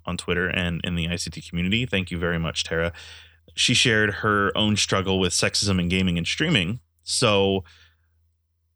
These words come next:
if you guys are curious, please, uh, have a listen to the last episode where we talk about sexism in gaming,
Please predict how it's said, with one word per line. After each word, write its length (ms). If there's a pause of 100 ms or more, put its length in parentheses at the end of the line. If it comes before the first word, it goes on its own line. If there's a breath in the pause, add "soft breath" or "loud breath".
(440)
if 200
you 120
guys 320
are 260
curious, 880 (200)
please, 720
uh, 220 (140)
have 200
a 40
listen 400
to 400
the 140
last 300
episode 500
where 100
we 120
talk 200
about 220
sexism 420
in 100
gaming, 420